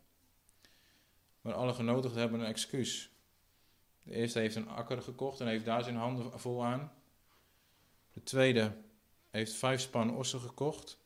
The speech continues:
en moet daar nodig naartoe. En de ander is net getrouwd en kan niet komen. Zijn wij soms ook niet zo druk met aardse dingen?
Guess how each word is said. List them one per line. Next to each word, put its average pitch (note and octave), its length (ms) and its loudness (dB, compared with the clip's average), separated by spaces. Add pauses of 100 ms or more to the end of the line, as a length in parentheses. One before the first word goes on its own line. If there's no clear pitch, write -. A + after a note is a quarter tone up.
(840)
en A2+ 120 -4
moet A2 160 4
daar A#2 180 6
nodig B2+ 300 2
naartoe. B2+ 320 0
En A#2+ 60 2
de A#2+ 60 2
ander C3 220 -2
is A#2 120 -4
net A#2+ 380 -4 (280)
getrouwd B2 640 -4 (1000)
en A2+ 120 -10
kan A#2 140 0
niet A2 180 0
komen. A2 440 0 (1800)
Zijn A#2+ 200 -2
wij B2 120 2
soms B2+ 200 -2
ook B2+ 140 0
niet B2+ 160 -2
zo A#2+ 140 0
druk C3 240 -2
met A#2 420 -4 (500)
aardse B2 380 -2
dingen? A#2 360 -2